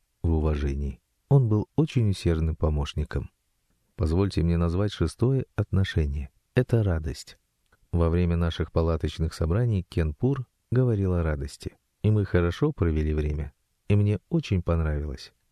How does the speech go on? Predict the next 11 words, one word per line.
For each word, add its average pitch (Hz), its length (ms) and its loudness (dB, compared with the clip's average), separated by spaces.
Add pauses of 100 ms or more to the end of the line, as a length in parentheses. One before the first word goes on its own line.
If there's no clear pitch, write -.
(280)
Радость — 117 520 0 (140)
это 135 200 2
реакция 101 440 0
сердца. 78 560 -4 (320)
Радость — 90 480 2
это 85 160 2
реакция 82 460 0
сердца, 104 480 -2
души, 80 440 0
разума, 92 440 0
тела 117 420 0